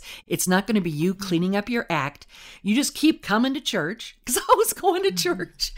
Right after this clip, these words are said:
Speaker 1: and then going home and smoking a joint. You know, I just didn't get it.
Speaker 2: <laughs> Yeah,
Speaker 1: I did
Speaker 2: right.
Speaker 1: not get it. But,
Speaker 2: Right.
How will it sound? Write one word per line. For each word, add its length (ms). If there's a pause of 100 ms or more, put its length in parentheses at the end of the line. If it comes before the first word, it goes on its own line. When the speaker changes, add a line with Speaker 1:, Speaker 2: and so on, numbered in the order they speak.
(140)
Speaker 1:
and 180
then 140
going 220
home 160
and 80
smoking 360
a 40
joint. 420
You 80
know, 100
I 100
just 200
didn't 220
get 220
it. 100 (180)
Speaker 2:
<laughs> 160
Yeah, 220
Speaker 1:
I 80
did 300
Speaker 2:
right. 100
Speaker 1:
not 240
get 160
it. 160
But, 140
Speaker 2:
Right. 240